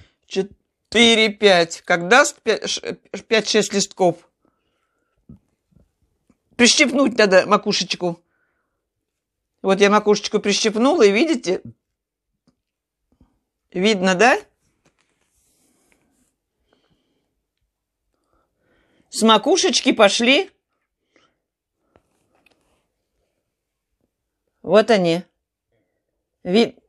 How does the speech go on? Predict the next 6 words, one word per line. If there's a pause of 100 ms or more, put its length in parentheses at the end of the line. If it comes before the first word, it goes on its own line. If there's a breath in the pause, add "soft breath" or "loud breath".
(440)
видно,
да?
Ну,
с
меня,
э,